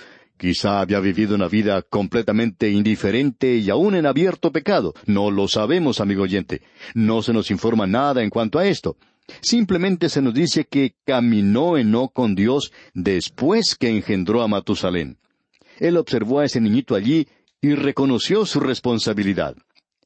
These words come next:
Ahora, si la llegada de una criatura a su hogar no cambia su modo de vivir, amigo oyente, entonces nada la podrá cambiar. Cuando llega un bebé al hogar,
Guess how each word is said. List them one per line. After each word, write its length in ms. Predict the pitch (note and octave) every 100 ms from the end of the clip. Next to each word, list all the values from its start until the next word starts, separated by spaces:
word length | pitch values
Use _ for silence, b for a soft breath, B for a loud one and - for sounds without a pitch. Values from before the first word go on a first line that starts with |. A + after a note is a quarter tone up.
| _ B B
Ahora, 220 | C#3+ B2 G#2+
si 100 | D3
la 100 | D#3
llegada 420 | D3+ F3 F#3+ D#3+
de 100 | C3
una 200 | D#3 C3
criatura 720 | A#2 G2+ E2+ B2 C3 B2+ G#2
a 40 |
su 200 | F2 G#2+
hogar 360 | F2 E2+ G#2+ G2+
no 280 | F#2 B2 E3+
cambia 420 | D#3+ D#3 C#3 B2+
su 140 | -
modo 300 | F2 G#2+ A#2
de 100 | G#2
vivir, 300 | F#2+ F2 A#2
amigo 200 | G2+ G2+
oyente, 380 | F2+ A#2+ A#2+ G#2 b b b _
entonces 600 | C#3+ C3 E3 C3 C3+ - B -
nada 480 | G3+ A#2 E3+ D#3
la 140 | C#3+ B2+
podrá 260 | G#2 G#2+
cambiar. 460 | G#2 G2+ F#2 E2 - _ _ _ _ b b b
Cuando 240 | D3 D#3 D3+
llega 300 | D#3+ F3 D#3+
un 180 | D3+
bebé 340 | B2+ G#2+ G#2 A#2+
al 140 | G#2+
hogar, 400 | F2+ F2+ D#2+ D#2